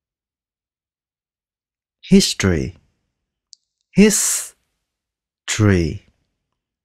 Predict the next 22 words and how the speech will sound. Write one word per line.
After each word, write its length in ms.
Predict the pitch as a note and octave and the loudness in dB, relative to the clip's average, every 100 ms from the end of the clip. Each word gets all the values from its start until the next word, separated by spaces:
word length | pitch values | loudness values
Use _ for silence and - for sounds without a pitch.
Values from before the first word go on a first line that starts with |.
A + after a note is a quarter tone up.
| _ _ _ _ | _ _ _ _
Nếu 240 | A2+ B2 E3+ | 2 2 2
mà 120 | B2+ | 0
các 80 | A#2+ | 0
bạn 180 | G#2 G2 | 0 0
đọc 160 | F#2 | 0
rất 180 | C3+ F3+ | -2 0
là 60 | G#2 | -2
chậm 340 | - F2 F#2 F#2+ - _ _ | 0 0 0 -2 -6 _ _
thì 80 | F#2+ | -2
nó 120 | A#2 | 0
sẽ 140 | B2 | 0
là 360 | A2+ F#2+ G2 A2 _ _ _ _ _ _ - | 2 2 0 -2 _ _ _ _ _ _ 0
history. 480 | F#3+ G#3 - - - _ _ _ _ _ _ - D3 C#3 C#3 C#3 C3+ _ _ _ _ - G2 G#2 G2+ F2 D2+ - _ _ _ _ _ _ _ _ - | 2 2 -2 -8 -12 _ _ _ _ _ _ -4 2 4 4 0 -6 _ _ _ _ -10 0 2 4 2 -2 -10 _ _ _ _ _ _ _ _ 0
History. 2250 | E3+ G3+ - - - _ _ _ _ - - C#3+ C#3+ C#3+ C#3 - _ _ _ - G#2 G#2 F#2+ E2 - _ _ _ _ _ _ _ _ _ _ _ _ - | 2 4 0 -8 -14 _ _ _ _ -6 2 4 4 2 -2 -8 _ _ _ -2 2 4 2 -2 -8 _ _ _ _ _ _ _ _ _ _ _ _ -4
Nhưng 120 | G#2+ | -2
mà 80 | G2 | 0
khi 180 | A#2+ | 0
các 100 | A#2+ | 0
bạn 200 | A#2 F#2 | 0 0
đọc 120 | G2 - | -2 -4
bình 160 | F#2 | -4
thường 300 | F2+ F#2+ F#2 | 0 0 0